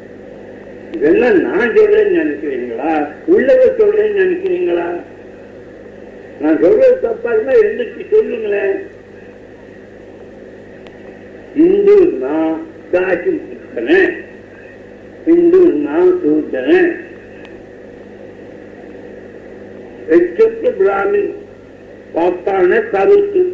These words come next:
மற்றவங்க எல்லாம். அதுக்காக ஒரு மதம் இருக்கிறது. இப்படியாக அநேக ஈனத்தன்மையில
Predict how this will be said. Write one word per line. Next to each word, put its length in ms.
மற்றவங்க 500
எல்லாம். 260
அதுக்காக 400
ஒரு 180
மதம் 340
இருக்கிறது. 500
இப்படியாக 500
அநேக 640
ஈனத்தன்மையில 880